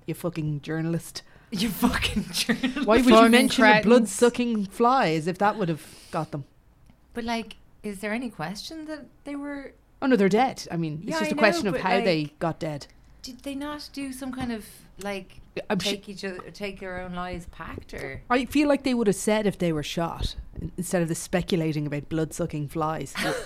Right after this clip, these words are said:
Speaker 1: wasting everyone's goddamn time.
Speaker 2: <laughs> You're a fucking journalist. <laughs>
Speaker 1: Anyway,
Speaker 2: Oh, that
Speaker 1: that's
Speaker 2: story
Speaker 1: good.
Speaker 2: was
Speaker 1: That's
Speaker 2: just,
Speaker 1: good news for,
Speaker 2: yeah,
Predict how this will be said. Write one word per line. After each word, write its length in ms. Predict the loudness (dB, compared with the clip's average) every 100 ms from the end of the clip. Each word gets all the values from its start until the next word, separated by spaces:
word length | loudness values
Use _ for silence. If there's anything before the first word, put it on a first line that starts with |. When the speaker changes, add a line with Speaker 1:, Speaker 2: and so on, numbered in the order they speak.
| -6
Speaker 1:
wasting 400 | -4 -4 -2 -2
everyone's 300 | -2 -4 -6
goddamn 680 | 8 8 8 6 6 6 4
time. 640 | 4 4 2 -2 -6 -12 -18 -20
Speaker 2:
<laughs> 200 | -20 -6
You're 140 | -6
a 20 | -6
fucking 460 | -6 -6 -6 -10 -8
journalist. 960 | -6 -4 -4 -2 -4 -4 -10 -12 -12 -12 -12 -4 -6 -6 -18
<laughs> 460 | -16 -14 -12 -12 -10 -12 -12 -12 -10 -10 -8
Speaker 1:
Anyway, 460 | -2 0 2 0 0 -8
Speaker 2:
Oh, 340 | 0 4 6 6
that 140 | 4
Speaker 1:
that's 180 | 6 6
Speaker 2:
story 120 | 4 4 6
Speaker 1:
good. 100 | 4
Speaker 2:
was 140 | 2
Speaker 1:
That's 220 | -10 -12 -8 -8
Speaker 2:
just, 60 | 2
Speaker 1:
good 180 | 2
news 260 | 2 0 0
for, 140 | -2
Speaker 2:
yeah, 300 | -2 -2 -6